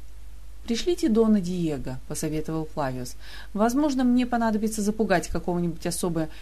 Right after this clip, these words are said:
необщительного пленника, а у него это получается с такой непринуждённой достоверностью». «Прекрасно, господа,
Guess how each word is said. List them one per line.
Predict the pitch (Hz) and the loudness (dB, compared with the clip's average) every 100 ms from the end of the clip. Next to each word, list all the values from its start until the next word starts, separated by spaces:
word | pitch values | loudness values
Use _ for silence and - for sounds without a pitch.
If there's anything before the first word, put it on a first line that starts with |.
| - | -4
необщительного | 226 226 220 202 - 156 156 214 | 0 0 0 -4 -2 -2 0 -2
пленника, | - 262 311 226 160 | 0 2 4 2 2
а | |
у | 156 | 2
него | 160 139 160 | 0 0 2
это | 269 262 | 2 2
получается | 220 208 - 170 147 147 | 2 2 2 -2 -2 -6
с | |
такой | - 131 - 247 | -6 -4 0 2
непринуждённой | 254 220 175 165 151 165 160 151 | 2 0 0 -2 -2 -2 -2 -2
достоверностью». | 151 135 131 160 233 254 175 - - - - - - - - - - - - - - - - - - | -6 -6 -6 -2 -2 -2 -4 -6 -10 -10 -10 -10 -10 -10 -10 -10 -10 -10 -10 -10 -10 -10 -10 -10 -2
«Прекрасно, | 226 294 269 220 214 208 | -2 0 4 6 6 2
господа, | 196 202 202 185 180 | 2 0 0 0 0